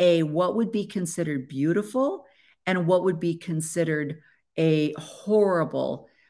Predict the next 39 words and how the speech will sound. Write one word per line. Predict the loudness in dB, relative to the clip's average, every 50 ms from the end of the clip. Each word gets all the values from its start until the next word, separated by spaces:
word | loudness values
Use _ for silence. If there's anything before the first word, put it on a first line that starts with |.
| _ _ _ -4
um, | -2 0 2 2 2 0 0 -2 -4 -8 -12 _ -8
uh, | -6 -4 -2 -2 -4 -4 -6
a | -6 -8
horrible | -8 -6 -2 2 4 4 6 6 4 4 4 4 4 4 2 2 -2 -6 -10 -18 _ _ -14
cripple, | -12 -12 -6 0 2 2 2 2 0 -2 -2 -2 -4
something | -4 -4 -4 -2 -2 -2
that | -2 -2
you | -2 -4
had | -2 -2 -4 -4 -2
to, | -4 -6 -6 -10 -20 -20 -20 -20 _ _ -2
ah, | 0 0 2 0 0 -2 -4
turn | -6 -6 -4 -2 -2 -2
away | -2 0 2 2 2 2 0
from, | -4 -6 -6 -6 -6 -6
that | -8 -10 -12 -16
you, | -12 -8
oh, | -4 -4 -2 -2
you | -2 -2 -4 -6
couldn't | -6 -4 -4 -2 -2 -2 -4
look | -2 -2 -2 -2 -2
at. | -2 -2 -2 -4 -6 -10 -20 -20 -20 -20 -20 -20 _ _
And | 0 2 2 2 2 0 -2
he's | -2 0 2 4 4 4 4
basically | 4 4 6 6 6 6 4 0 -2 0 0 2 2 0
disparaging | 0 -2 -4 0 2 2 2 2 2 0 -2 -2 0 0
the | 0 0
disability | -2 -4 -6 -6 -6 -6 -6 -4 -6 -4 -6 -6
community. | -8 -6 -2 0 0 0 0 -2 -4 -6 -6 -8 -8 -12 -16 _ _ -20 -20 -20 -20 _ _
And | 2 4 4
I | 4 4
thought | 2 0 0 0 0 0
of | 0 0 -2
the | -4
things | -2 0 2 2 2 2
that | 2 0
he | 0 0
mentioned, | 0 -2 -4 -4 -4 -2 -2 -2
a | -2 -4
hunchback, | -2 0 2 2 2 0 -2 -8 -8 -8 -8 -8 -10 _